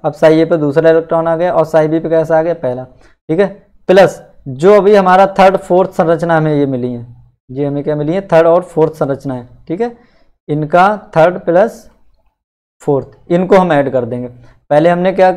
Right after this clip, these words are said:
पहले हमने ऐड करा है पहली और दूसरी संरचना को, पहली प्लस दूसरी संरचना। अब टोटल फंक्शन निकालना है तो सभी जितनी संरचनाएं हमें प्राप्त हुई हैं सभी को हम ऐड कर देंगे, फर्स्ट प्लस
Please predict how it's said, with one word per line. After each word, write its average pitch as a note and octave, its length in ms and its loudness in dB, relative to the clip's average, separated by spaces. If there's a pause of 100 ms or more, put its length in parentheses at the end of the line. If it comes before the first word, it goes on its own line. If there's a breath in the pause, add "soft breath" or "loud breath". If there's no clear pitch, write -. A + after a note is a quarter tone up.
(200)
पहले D#3+ 340 2
हमने F3+ 220 -4
ऐड F3 160 -2
करा F3+ 200 2
है A3+ 120 2 (360)
पहली D#3 320 4
और G#3 140 2
दूसरी E3+ 360 -2
संरचना D3 460 -4
को, A#2+ 100 -10 (560 soft breath)
पहली D#3 280 2
प्लस F#3+ 420 0 (200)
दूसरी D3 400 -2
संरचना। D3 440 -4 (340 soft breath)
अब D#3+ 200 -4
टोटल F#3 280 2
फंक्शन F#3 360 -2
निकालना F3+ 400 0
है F#3+ 80 -2
तो F#3 140 -2
सभी D#3+ 320 -2
जितनी E3 300 -2
संरचनाएं E3+ 480 -2
हमें E3 160 -2
प्राप्त D#3+ 320 0
हुई D#3 100 -4
हैं F3+ 80 -6
सभी D#3+ 240 -2
को F3+ 80 -4
हम F#3 160 -6
ऐड E3+ 220 -2
कर E3 120 0
देंगे, C3+ 240 -8
फर्स्ट E3+ 400 -2
प्लस F#3 360 -2